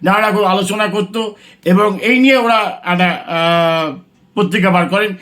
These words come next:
সেই, সেই যে ছাপাখানাটা, যার নাম ইউ-, ইউরায়, আহ, and সন্স, সেই ছাপাখানাটা সুকুমার রায় চালাতে শুরু করেন।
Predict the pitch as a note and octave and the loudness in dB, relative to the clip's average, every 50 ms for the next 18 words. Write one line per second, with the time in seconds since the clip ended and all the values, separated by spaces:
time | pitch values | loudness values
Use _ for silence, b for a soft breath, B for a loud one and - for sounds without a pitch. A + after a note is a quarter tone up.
0 | B B B - - G#3+ A3+ B3+ C4 A#3+ - - - _ _ - - G3+ G#3+ A#3 | B B B -6 -2 0 0 2 0 -2 -4 -10 -18 _ _ -4 0 2 2 2
1 | A#3 G3 C4 C4 G#3 F3+ - - - F3+ G3+ A#3 B3 C4 B3 A3+ G3 F3 E3+ C#3+ | 2 2 2 0 0 0 -6 -6 -4 -2 -2 0 0 0 0 0 0 0 0 0
2 | - B B B B B C#3 C3+ F#3+ G3+ G3 G#3+ A3+ G#3+ G3 - - B3 A3+ B3+ | -2 B B B B B -4 -2 0 0 0 0 0 0 0 -2 -6 -2 0 2
3 | C4+ C4+ C4 A#3 F#3 F3+ - _ - A#3+ A3 A#3+ A#3+ A3+ A3+ A3+ A3 A3 G#3+ F#3+ | 2 2 2 0 -4 -10 -16 _ -8 -2 0 0 2 4 2 2 2 2 0 -2
4 | F3 F3 - _ - - - G3+ F#3+ F#3+ F#3+ G3 F#3 F3 F#3+ G3+ G3+ F#3+ F3+ - | -6 -10 -16 _ -20 -14 -4 0 0 2 4 2 2 2 0 0 0 -2 -2 0
5 | A3+ A#3 G#3+ E3+ C3 - - b b b b b - A3+ A3 - F#3 F#3 F3+ G3+ | -2 -2 -2 -4 -6 -8 -16 b b b b b -4 -2 0 2 2 2 2 2
6 | G#3+ A#3 A#3+ A#3+ B3 B3 - - A#3 - - G3+ G3+ G3 F#3 - - - F3+ D#3 | 2 0 0 2 2 0 0 -2 -4 -2 0 0 2 2 0 0 -2 -2 -2 -2
7 | D3 B2+ - D#3 C3+ B2 C3 A2+ F#2+ F2+ | -4 -6 -6 -8 -6 -6 -8 -10 -10 -12